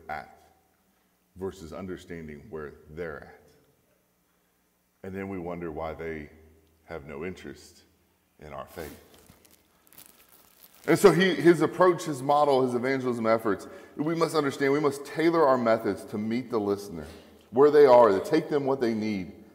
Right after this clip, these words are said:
the gospel, the free gift of eternal life and faith alone.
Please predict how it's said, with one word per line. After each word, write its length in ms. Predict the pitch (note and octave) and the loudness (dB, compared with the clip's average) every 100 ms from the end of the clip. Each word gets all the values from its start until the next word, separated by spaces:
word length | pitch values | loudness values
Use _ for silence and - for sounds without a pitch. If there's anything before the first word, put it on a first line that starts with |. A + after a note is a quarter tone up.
| - _ _ _ A2+ | -20 _ _ _ -8
the 80 | |
gospel, 580 | A#2 A#2 A#2 B2+ - G2 | 0 4 6 4 0 -6
the 80 | F#2 | -8
free 240 | - C3+ | -6 -6
gift 300 | B2+ A#2+ A2+ | -2 -2 -2
of 80 | G#2 | -4
eternal 380 | F#2+ - G#2 F#2+ | -8 -8 -6 -4
life 260 | E2+ E2+ D#2 | -2 -2 -4
and 100 | E2+ | -12
faith 320 | - F#2+ F#2 | -6 -6 -6
alone. 340 | E2+ E2 D#2+ | -10 -10 -10